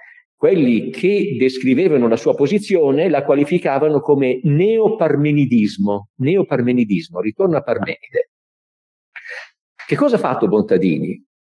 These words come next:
E ha cercato di recuperare il valore della filosofia classica con la sua esigenza di rigore in Parmenide,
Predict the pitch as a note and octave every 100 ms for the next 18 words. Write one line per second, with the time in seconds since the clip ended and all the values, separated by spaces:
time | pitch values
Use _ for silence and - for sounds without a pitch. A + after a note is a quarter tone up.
0 | _ _ - - D3+ D#3 A#3+ A3+ C3+ C3+
1 | B2+ - - - - _ _ _ - D3+
2 | E3+ A#3 A3 G#3 C4 D#4+ D4 A#3 - G3
3 | F3+ F#3+ F#3 G#3 D#3 A2+ F#2+ F2 - B2+
4 | C3+ B2+ C#3 C#3 C3+ C3+ G#3 B2+ - A2
5 | G#2 - C3+ B2+ G3 D4+ - - - _
6 | _ _ _ - A3+ C4 D4 B3+ D3 D#3
7 | D3+ - G3 D3+ C3 C#3 F3+ E3+ - A#2+
8 | C#3 C3 G#2+ C#3 A#2+ G2 G#2+ E3+ - A2+
9 | G2 G2 G2+ F#2+ D#2+ D2+ B2+ A3+ -